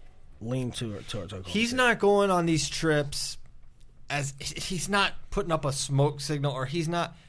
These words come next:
Speaker 2: or he's not trying to be cute and act like he's open. He's, he's open-minded. He's
Speaker 1: He
Speaker 2: not just wasting anyone's time when he goes on these trips. These trips are, are real. He's going to Ohio State this weekend. You know, he's,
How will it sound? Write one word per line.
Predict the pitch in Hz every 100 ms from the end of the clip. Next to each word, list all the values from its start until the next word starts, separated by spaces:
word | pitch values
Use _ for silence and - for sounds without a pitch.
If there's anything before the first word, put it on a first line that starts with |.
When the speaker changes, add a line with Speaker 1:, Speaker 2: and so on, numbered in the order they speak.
| - -
Speaker 2:
or | 160
he's | 170
not | 208 196
trying | 202 185
to | 151
be | 156 156 151 143 135 - - -
cute | - 139 135 135
and | 131 127 123 -
act | 135 143
like | 143 135
he's | 139
open. | 147 143
He's, | 156 240 240 - - -
he's | - 262 214
open-minded. | 180 220 214 180 170 170 160 - -
He's | - 131
Speaker 1:
He | 131
Speaker 2:
not | 220 214
just | 202 -
wasting | 151 175 175 160
anyone's | 156 156 143 135
time | 151 147 120
when | 117
he |
goes | 113 123 113
on | 110
these | 110
trips. | - 156 -
These | 151 147
trips | 220 220 -
are, | 156 135 - - - - -
are | 135
real. | 143 165
He's | 131
going | 156 151
to |
Ohio | 139 151 156
State | - 156
this | 143 139
weekend. | 156 156 110 78 71
You |
know, | 120 123
he's, | 135 139